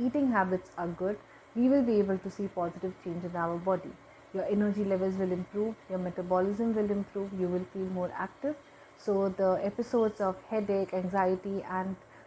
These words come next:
um, fatigue will be no more. And you also need to identify the unhealthy habits that you have. For example, if you are into smoking, you need to realize that tobacco has an impact on the androgen levels.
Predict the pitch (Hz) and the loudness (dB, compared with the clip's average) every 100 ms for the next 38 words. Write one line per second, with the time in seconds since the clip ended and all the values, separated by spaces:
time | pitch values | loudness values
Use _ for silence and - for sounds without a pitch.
0 | - 185 180 175 170 165 - - 220 247 | -6 -2 0 0 -2 -6 -8 -8 -2 2
1 | 262 233 202 196 180 190 180 175 170 175 | 2 2 0 0 0 -2 0 -2 -2 -2
2 | 269 - - - - - 190 185 190 208 | -2 -4 -16 -20 -20 -8 -4 -2 0 2
3 | 240 285 381 330 285 294 254 190 190 214 | 4 4 4 4 2 -2 -4 -2 2 2
4 | 247 269 240 226 233 226 220 233 262 247 | 0 0 0 2 0 -2 -4 0 2 4
5 | 233 226 185 165 185 190 190 196 196 208 | 2 2 2 0 -2 -4 -4 -4 -6 -6
6 | - 220 202 190 196 190 190 196 202 208 | -4 0 0 0 0 -2 -2 -4 -2 -4
7 | - - - 240 - 233 247 233 226 220 | -10 -20 -6 -6 -2 0 4 6 6 4
8 | 220 214 208 220 - 220 202 208 262 285 | 0 -4 -2 -6 -4 -2 -2 -2 -2 0
9 | 233 208 202 202 190 180 185 180 196 - | 2 0 0 0 2 2 2 0 -2 -2
10 | 190 185 208 180 190 190 240 254 247 - | -4 -4 -6 -2 -2 -2 -4 -4 -4 -2
11 | 190 185 196 190 - - - - - 214 | 2 2 2 -2 -14 -20 -20 -20 -8 0
12 | 214 208 202 196 196 - 196 175 185 185 | 2 2 2 0 0 -2 -4 -2 -2 -2
13 | 185 185 175 175 233 | -2 -2 0 -2 -4